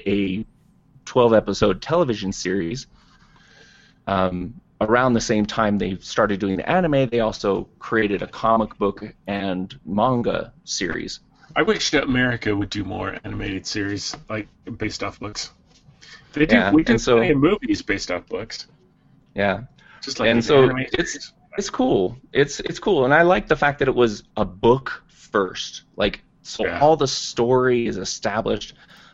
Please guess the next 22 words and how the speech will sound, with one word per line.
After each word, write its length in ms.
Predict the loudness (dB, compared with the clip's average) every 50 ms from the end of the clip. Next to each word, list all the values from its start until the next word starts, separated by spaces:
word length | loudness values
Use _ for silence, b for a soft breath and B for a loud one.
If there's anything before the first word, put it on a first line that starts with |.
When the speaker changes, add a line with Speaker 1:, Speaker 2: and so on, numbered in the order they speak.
| b -8
Speaker 1:
um, 520 | -4 -2 -2 -2 -2 -6 -10 -10 -12 -18 _ _ _ _ _ 0
and 420 | 2 2 4 4 4 2 2 0 -4 _ _ _ _ _ _ _ _ _ _ _ _ _ _ _ _ _
it's, 340 | -2 0 0 -2 -6 -16 -18 _ _ _ _ _ _ _ _ _ _ _ -12 -8
you 80 | -6 -4
know, 200 | -2 -2 -2 -2
it's 180 | -4 -6 -6
really 280 | 0 2 4 4 4 2
cool 280 | -2 -2 0 0 0
that 160 | 0 0 -4 -2
they, 160 | 0 0 0
they 420 | -4 -8 -10 -6 -2 0 2 2
are 140 | 2 2 0
finally 360 | 0 0 0 2 2 0 -2
translating 760 | -2 -6 -4 0 0 0 2 2 0 0 0 0 0 0 0
these 340 | 0 0 0 -2 -4 -8 -14 _ _
light 340 | -2 0 2 2 0 0 0
novels 640 | -2 0 2 2 2 2 2 2 2 0 -2 -6 -8
and 180 | -6 -4 -2 -2
web 180 | -2 -2 -2 -6
series 480 | -4 -2 0 0 2 2 0 -2 -6
into 520 | -6 -4 -2 -2 -2 -2 -2 -2 -2 -2 -2 0
English, 600 | 4 4 4 4 4 0 0 0 -4 -6 -8